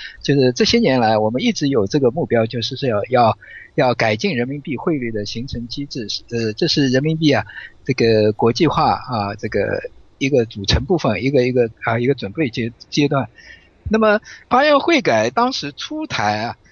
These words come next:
的这个时机呢，的确有一些这个可商榷之处。因为啊，当时这个二零一五年啊，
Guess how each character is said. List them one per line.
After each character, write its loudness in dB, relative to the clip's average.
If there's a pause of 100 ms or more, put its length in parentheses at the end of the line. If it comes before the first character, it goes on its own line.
(160)
的 0
这 -6
个 -2
时 -4
机 -8
呢， -2 (120)
的 -8
确 -4 (240)
有 -6
一 -6
些 2
这 -6
个 -2
可 2
商 0
榷 0
之 -10
处。 -6
因 -4
为 2
啊， 2
当 0
时 -2
这 -2
个 4
二 2
零 0
一 0
五 -10
年 -6
啊， -8